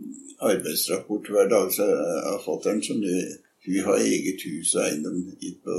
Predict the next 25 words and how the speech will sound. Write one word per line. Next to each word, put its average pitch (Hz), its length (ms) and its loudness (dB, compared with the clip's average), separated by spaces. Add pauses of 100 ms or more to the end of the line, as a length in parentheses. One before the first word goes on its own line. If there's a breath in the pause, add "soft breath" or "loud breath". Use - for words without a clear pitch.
Hegedal, 90 480 -6
da. - 100 -12 (1160 soft breath)
Og 90 120 -4
da 92 140 2 (360)
fikk 110 300 -2
jeg - 80 6
alltid 131 420 0
oppdrag 120 460 8
å 127 80 2
gjøre. 131 260 4 (1120)
Og 107 320 -2
da - 80 -4 (140)
skulle 123 260 0
jeg 123 60 2
ha 104 60 6
med, 117 680 2
med 71 280 0
brødrene 80 460 -2
mine. - 280 -6 (1800)
Og 95 140 -2
Oddvar 90 300 -2
likte 92 340 0
ikke 135 220 0
dette 120 160 0
her. 107 160 0